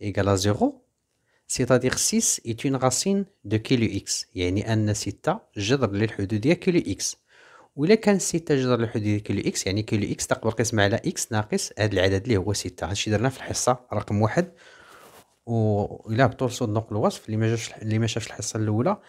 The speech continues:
راه غيلقى الرابط ديال الحصة الأولى في صندوق الوصف، وكذلك الحصة الثالثة والرابعة إلى آخره في صندوق الوصف. إذن شنو غندير؟ أون، عندنا كي لي سيس إيكالا زيرو،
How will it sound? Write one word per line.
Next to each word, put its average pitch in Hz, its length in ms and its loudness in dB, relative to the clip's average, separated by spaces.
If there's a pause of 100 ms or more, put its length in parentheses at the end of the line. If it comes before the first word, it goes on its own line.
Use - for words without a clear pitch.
(260)
راه 117 100 2
غيلقى 135 360 0
الرابط 120 360 4
ديال 104 220 -2
الحصة - 300 -8
الأولى 98 280 -2
في - 160 -10
صندوق 104 320 -4
الوصف، 143 420 -2
وكذلك 123 600 2
الحصة - 360 -4
الثالثة 110 400 -2
والرابعة 110 520 4
إلى 107 220 -2
آخره 117 340 0
في 135 140 -10
صندوق 123 340 -2
الوصف. 82 360 -4 (640)
إذن 165 140 2
شنو 175 180 0
غندير؟ 92 420 0 (280)
أون، 160 400 4 (760)
عندنا 107 440 0 (1800)
كي 156 160 2
لي 139 120 6
سيس - 440 -2 (920)
إيكالا 95 320 2
زيرو، 98 420 0